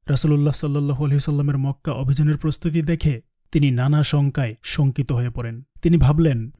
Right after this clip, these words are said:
মুসলিম বাহিনী মক্কা আক্রমণের সময় তার পরিবারবর্গ কোথাও গিয়ে দাঁড়াতে বা কারো সাহায্য সহানুভূতি পেতে পারে, এমন কোনো সুযোগ নাই।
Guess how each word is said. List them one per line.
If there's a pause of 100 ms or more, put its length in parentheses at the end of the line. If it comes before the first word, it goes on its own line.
(100)
মুসলিম
বাহিনী
মক্কা
আক্রমণের
সময় (100)
তার
পরিবারবর্গ
কোথাও
গিয়ে
দাঁড়াতে
বা
কারো
সাহায্য
সহানুভূতি
পেতে
পারে, (100)
এমন
কোনো
সুযোগ
নাই।